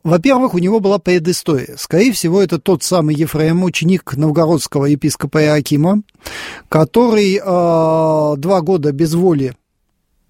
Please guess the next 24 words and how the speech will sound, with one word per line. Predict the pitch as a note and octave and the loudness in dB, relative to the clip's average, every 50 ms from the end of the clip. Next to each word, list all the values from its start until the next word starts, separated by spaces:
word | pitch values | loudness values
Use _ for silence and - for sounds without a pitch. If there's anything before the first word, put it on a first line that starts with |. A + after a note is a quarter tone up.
| - - | -6 -2
Ярослава | C#3 D3 E3+ E3+ D#3+ - F3 D#3+ C#3+ B2+ A#2+ B2 B2 - _ _ _ _ _ _ - - - - _ _ _ | 2 2 2 2 2 2 2 2 2 0 -2 -6 -10 -14 _ _ _ _ _ _ -20 -20 -20 -20 _ _ _
занимал | - C3 C#3+ F3 F#3+ G3 G3 F#3+ E3 | 0 2 4 4 4 4 2 2 2
новгородскую | D3+ D3+ D3 D#3 F3 E3+ E3+ C#3+ - - D#3+ C#3+ | 0 0 0 0 0 2 0 0 -2 -2 -4 -2
кафедру, | - F3 C#3+ - - D3 C#3 | 0 -2 -2 -2 -4 -2 0
не | C#3+ D#3+ | 0 2
будучи | D3+ D3 D3+ C#3 - - - | 2 2 0 0 -2 -2 -2
поставлен | - D3 C#3+ - - D#3 C#3 C3 C3+ | -2 -2 0 0 0 0 0 0 0
епископом, | C#3 C3+ D3 C#3 - A3+ A#3 - - B3 G#3 - B3 A#3 A#3+ | 0 0 0 0 0 0 0 0 0 -2 0 2 2 0 0
и | - - F3+ G3+ | 0 0 0 2
в | A3 G3+ | 0 0
итоге | - F#3+ F#3 E3 E3+ | 0 0 0 0 0
был | D3 D#3 D#3 | 0 0 2
им | D#3+ D#3 | 0 0
смещён. | - - - D#3 D#3 - C3+ B2+ - - _ _ _ _ _ - - - - - - - - - - - - - - - - - - - - - - _ | -2 -2 -2 -2 -2 -2 -4 -6 -10 -14 _ _ _ _ _ -20 -20 -20 -18 -16 -16 -14 -14 -12 -12 -10 -10 -8 -8 -8 -8 -10 -10 -12 -14 -18 -10 _
А, | - D#3+ D3+ D3+ D3+ D3+ D3+ D3+ D3+ D3+ D3+ D3+ D3 D3 - | 0 2 4 4 4 4 2 2 2 2 0 0 0 -2 -4
и | - F3+ D#3+ E3+ F3 F3+ F3+ F3+ E3+ | -4 -2 0 0 2 2 2 2 2
замещён | D#3+ C3+ D3+ D#3 D#3 C#3 - - G3 G3 | 0 0 -2 -2 -2 0 0 0 0 0
епископом | F3+ C3+ C#3+ D3 - - C#3+ D3 D3+ D3+ C3 A#2 - _ _ _ _ _ - | -2 -2 -4 -6 -6 -6 -6 -4 -2 -4 -4 -6 -12 _ _ _ _ _ -6
святителем | - - C#3+ A#2+ D#3 C#3 - D3+ C#3 C#3+ | -2 -2 0 0 0 0 2 2 2 4
Лукой. | D3 C#3+ - - B2 A#2+ - _ _ - - - - - - - - - - - - - _ _ - | 2 2 0 -2 -6 -6 -8 _ _ -20 -20 -20 -20 -20 -20 -20 -20 -20 -20 -20 -20 -20 _ _ 0
А, | D#3 D#3+ D#3+ D#3 D#3 D#3 D3+ D3+ - - _ _ _ _ _ _ | 2 4 4 4 4 2 2 0 -4 -6 _ _ _ _ _ _
когда | - G3 F#3+ F#3 G3 A#3+ A3+ | 0 0 2 2 2 2 2
Ефрем | F#3 E3+ D#3 - F#3+ F#3 F3 D3+ C#3+ | 2 0 -2 -2 -2 0 0 -2 -2
прибывает | - D#3 D3+ D3+ D3 D3 D#3 D#3 D3 D3 D#3 D#3+ F3+ G3+ G3+ - - - | -2 -2 -2 -2 -2 -2 -2 -2 0 0 0 0 0 0 -4 -6 -14 -20